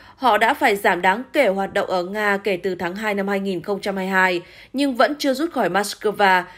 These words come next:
vì gần một nửa lợi nhuận năm hai nghìn không trăm hai mươi ba của họ đến từ nước này.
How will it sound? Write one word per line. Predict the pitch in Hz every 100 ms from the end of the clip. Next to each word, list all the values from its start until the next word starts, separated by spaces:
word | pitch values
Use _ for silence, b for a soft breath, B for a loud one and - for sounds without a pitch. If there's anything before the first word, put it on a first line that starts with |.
| -
vì | 254
gần | 247 240 226
một | 214
nửa | 214 180
lợi | 180
nhuận | 196 202
năm | 208 220
hai | 208
nghìn | 202 185
không | 165 208
trăm | 208
hai | 202
mươi | 180
ba | 190
của | 185 185
họ | 175 175 -
đến | 185 170 190
từ | 220
nước | 175 202
này. | 202 180 165